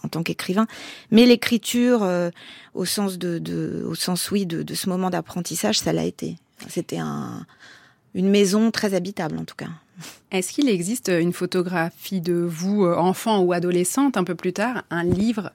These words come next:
Speaker 2: à la main ?
Speaker 1: Ah, ça, il y en a, il y en a tellement. Enfin, j'ai pas tant que ça de photos de moi, mais
Speaker 2: Ah bah, c'est
Speaker 1: mais
Speaker 2: pas si courant, figurez-vous. Cette question qu'on adresse, euh, aux invités très souvent ici, la plupart des gens nous disent : « Ah non, pas du tout, il y a pas de photo de moi avec un livre. »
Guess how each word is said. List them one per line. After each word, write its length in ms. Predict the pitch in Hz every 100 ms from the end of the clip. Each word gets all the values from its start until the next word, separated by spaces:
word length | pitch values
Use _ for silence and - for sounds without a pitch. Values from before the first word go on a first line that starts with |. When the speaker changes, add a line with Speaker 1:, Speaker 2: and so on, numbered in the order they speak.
| _
Speaker 2:
à 80 | -
la 80 | 170
main ? 180 | 175 180 - _ _ -
Speaker 1:
Ah, 140 | -
ça, 160 | - 151
il 60 | 151
y 40 |
en 120 | 139
a, 20 |
il 100 | 135
y 60 | 135
en 60 | 135
a 80 |
tellement. 400 | 139 151 165 180
Enfin, 240 | 139 - - -
j'ai 200 | 123 107
pas 160 | - 143
tant 160 | 147
que 80 | 143
ça 100 | 160
de 140 | 147
photos 280 | 131 - -
de 60 | 170
moi, 200 | 208 185
mais 260 | 160 151 151
Speaker 2:
Ah 60 |
bah, 80 | 202
c'est 100 | 196
Speaker 1:
mais 80 | 233
Speaker 2:
pas 60 |
si 180 | 254 277
courant, 340 | - 240 208 202
figurez-vous. 600 | - 190 190 185 175 175
Cette 240 | - 180
question 300 | - 190 214
qu'on 160 | 196 185
adresse, 320 | 175 180 180
euh, 320 | 175 180 180
aux 100 | 175
invités 320 | 185 180 175 196
très 160 | 190
souvent 280 | 180 180 190
ici, 400 | 180 180 254 285
la 120 | 202
plupart 300 | - - 208
des 120 | 190
gens 120 | 180 214
nous 140 | 190
disent : « 180 | 165 151
Ah 80 | - 147
non, 60 | 156 170
pas 100 | -
du 140 | - -
tout, 200 | - - -
il 40 | 185
y 20 |
a 20 |
pas 160 | - 185
de 80 |
photo 240 | - 196 208
de 180 | 185 196
moi 120 | 185 -
avec 220 | 196 -
un 60 |
livre. » 120 | 180